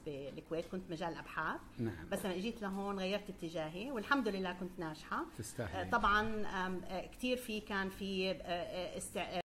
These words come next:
Speaker 1: آه، إعداد من دورات، آه، إعدادية ومن كورسات حضرتها أثناء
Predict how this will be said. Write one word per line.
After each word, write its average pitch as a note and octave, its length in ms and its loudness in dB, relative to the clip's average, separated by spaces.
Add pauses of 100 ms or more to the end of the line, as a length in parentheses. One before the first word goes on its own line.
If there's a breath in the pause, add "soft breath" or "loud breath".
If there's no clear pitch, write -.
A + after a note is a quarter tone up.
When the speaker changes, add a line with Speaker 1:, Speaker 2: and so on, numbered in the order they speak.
(140)
Speaker 1:
آه، D#3+ 840 0
إعداد F#3+ 540 2
من E3+ 480 -2
دورات، F3+ 500 2 (200)
آه، D#3+ 220 -2 (100)
إعدادية E3+ 640 -2
ومن E3 340 -2
كورسات F3+ 520 0
حضرتها E3+ 580 -2
أثناء G3+ 320 2